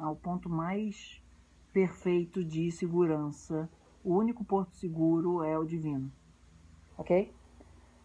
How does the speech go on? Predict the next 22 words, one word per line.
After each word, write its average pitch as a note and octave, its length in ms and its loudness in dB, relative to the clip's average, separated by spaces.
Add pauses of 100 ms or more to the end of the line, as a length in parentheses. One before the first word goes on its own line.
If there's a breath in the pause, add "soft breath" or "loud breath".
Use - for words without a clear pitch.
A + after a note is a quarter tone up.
Então, C#4+ 420 6
essas C#4 340 4
são C4+ 220 2
quatro C#4+ 400 4
ferramentas F#3 800 2
pra F#3+ 200 2
gente, F3 320 -4
no F3 120 0
meio G#3+ 280 2
do G#3+ 160 -4
tornado, D#3 920 2 (560 soft breath)
tá G3+ 100 8
sendo A3+ 240 0
lançado G#3 440 6
pra A#3+ 200 6
longe, G3 380 6
assim, F#3+ 220 -2
aquilo G3 240 -6
tudo A#3 200 -8
vai A3+ 160 -2
desfacelar G3 600 -2
você G#3 160 -10